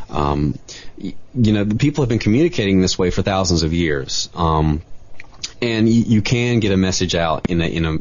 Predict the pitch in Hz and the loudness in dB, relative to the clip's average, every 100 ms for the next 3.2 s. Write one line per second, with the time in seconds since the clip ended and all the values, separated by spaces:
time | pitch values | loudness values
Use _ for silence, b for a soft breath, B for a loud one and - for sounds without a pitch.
0 | - - - 92 - 95 87 82 - - | -8 -10 -4 -2 0 0 0 0 -2 -6
1 | B B - 107 - 117 139 147 135 117 | B B -2 0 0 0 0 0 0 0
2 | - - 160 180 160 95 98 85 87 80 | -2 -2 0 2 2 2 0 0 -2 -2
3 | - - | -4 -6